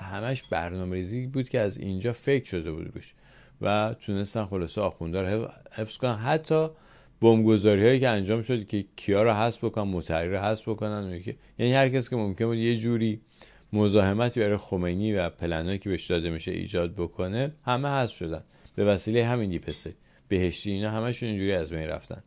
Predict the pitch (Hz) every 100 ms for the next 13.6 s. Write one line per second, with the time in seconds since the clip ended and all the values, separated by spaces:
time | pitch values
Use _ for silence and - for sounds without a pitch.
0 | _ _ _ _ 120 120 123 123 113 104
1 | 95 107 104 107 _ - - - _ _
2 | 107 95 95 107 107 117 113 95 104 117
3 | 107 113 123 123 135 123 101 110 120 107
4 | 113 123 123 127 _ _ _ - 98 95
5 | 107 120 120 117 127 117 123 104 113 120
6 | 113 98 101 95 85 78 78 80 90 -
7 | _ _ _ - - - - - 92 110
8 | 104 104 101 - 87 85 78 76 85 82
9 | 107 107 87 - - - - - - _
10 | - - - 104 95 90 87 85 95 104
11 | 107 110 101 92 90 85 85 101 104 87
12 | 85 95 107 107 120 120 131 120 127 98
13 | 92 90 92 110 110 110